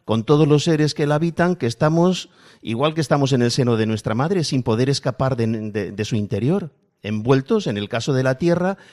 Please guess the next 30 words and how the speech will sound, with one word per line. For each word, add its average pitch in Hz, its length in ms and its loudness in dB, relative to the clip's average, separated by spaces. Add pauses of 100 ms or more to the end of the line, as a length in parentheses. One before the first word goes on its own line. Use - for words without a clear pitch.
(300)
por 101 200 -2
una 131 200 2
atmósfera 175 680 -2
que 104 160 -4
no 113 240 -2
es 123 500 -4
líquida 123 540 -4
como 120 240 -4
en 120 80 -2
la 123 100 -2
placenta, 175 580 -4
pero 107 220 -2
es 110 120 -6
una 123 140 -4
atmósfera 110 440 -6
gaseosa, 120 520 -6
que 98 280 -10
es 107 140 -10
la 113 280 -10
que 104 220 -6
respiramos, 113 640 -8
¿no? 175 180 -8
Y 127 120 -6
fuera 143 280 -6
de 156 80 -4
la 147 120 -4
cual 160 220 -6
no 180 120 -6
podríamos 95 500 -10
vivir. 90 340 -12